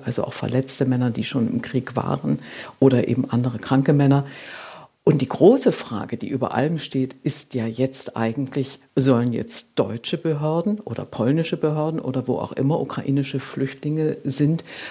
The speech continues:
sollen also die jeweils einheimischen Behörden diese Männer ausfindig machen und zur Rückreise zwingen? Das ist eine Diskussion, die läuft eine ganze Weile schon in der Ukraine und man hofft da schon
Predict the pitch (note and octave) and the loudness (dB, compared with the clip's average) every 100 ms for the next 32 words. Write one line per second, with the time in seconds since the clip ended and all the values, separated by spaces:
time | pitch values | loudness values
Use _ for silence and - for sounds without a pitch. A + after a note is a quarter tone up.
0 | - C#3+ C3+ C#3 E3+ F3 - C3+ C3 C3 | 0 4 6 6 4 2 0 0 2 0
1 | C3+ C3+ B2+ B2+ C3 C3+ - - A#2 D#3+ | 0 0 2 2 2 2 -2 -2 0 0
2 | E3 D#3+ D3 D3 - C3 A#2 A2 B2 D3+ | -2 -2 0 -2 -2 0 0 -2 0 0
3 | C#3+ B2+ A2 A#2 A2+ A#2 A2+ - A2 - | 0 0 0 0 0 0 -4 -4 -4 -2
4 | - C#3+ D3 - C#3 C3+ C3+ - - - | -2 -2 -2 -2 -2 0 0 -2 -14 0
5 | - C#3 B2+ - - A2+ C3+ C3 - A#2+ | 4 4 2 -4 -2 2 2 -2 -2 -2
6 | B2+ B2 - - C3 C3 F3+ A3+ - - | -2 -2 0 0 2 2 2 0 -4 -18
7 | - - - - - - - C3 E3 F3+ | -16 -14 -14 -16 -18 -20 -2 4 4 4
8 | F3+ E3 D#3+ - D3 D3+ D3 C3+ B2 C3+ | 0 -2 -4 -6 -4 -2 0 0 0 0
9 | - C3 A#2+ A#2+ A2+ A#2+ D#3+ E3 E3 - | -2 -2 -2 -2 0 0 0 0 -2 0
10 | D#3 D#3 D3+ D3+ - - D3+ - C#3+ D3 | 0 0 -2 -4 -6 -4 -2 0 0 2
11 | D#3 D3 - - C3 C3 - B2 A#2 A#2 | 2 2 2 2 2 2 0 0 0 -2
12 | - - C3+ C#3 - - B3 D#3+ | -2 -4 -2 -2 -4 0 2 2